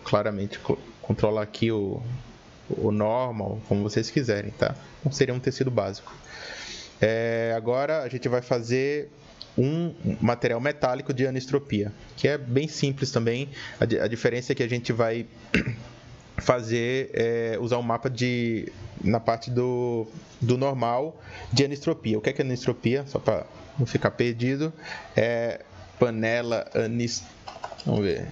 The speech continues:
anistropia. Vamos ver se dá pra ver alguma coisa. Anistropia é basicamente esse efeito, né, das ranhuras do metal, que pode ser linear ou, ou radial, né,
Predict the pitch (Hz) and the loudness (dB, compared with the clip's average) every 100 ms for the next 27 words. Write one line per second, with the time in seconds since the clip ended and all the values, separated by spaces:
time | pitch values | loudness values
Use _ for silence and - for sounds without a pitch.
0 | - 117 120 117 - - 117 117 - - | 0 0 2 0 -2 0 0 0 -4 0
1 | 80 - 123 120 113 - 110 107 101 107 | 0 0 0 0 0 0 0 0 0 0
2 | 107 110 107 - 95 110 - - - - | 0 0 -2 0 0 0 -8 -12 -10 -8
3 | - - - - - - - 139 143 151 | -8 -8 -10 -14 -20 -12 2 2 4 0
4 | 147 143 147 151 156 139 139 139 139 - | 2 2 2 0 0 0 -2 2 0 4
5 | 135 127 - 107 117 127 - - 113 117 | 0 0 -2 2 2 0 -6 -2 4 4
6 | - 131 127 127 147 127 123 117 - 120 | 4 0 2 2 2 0 0 0 2 2
7 | 117 143 139 - - - 123 120 123 120 | 2 -2 -6 -16 -2 4 4 4 0 0
8 | 120 113 107 104 - 117 120 - 113 113 | 2 2 2 0 2 0 0 0 0 2
9 | 113 120 117 139 165 - 120 139 | 2 2 2 -2 -4 -2 0 2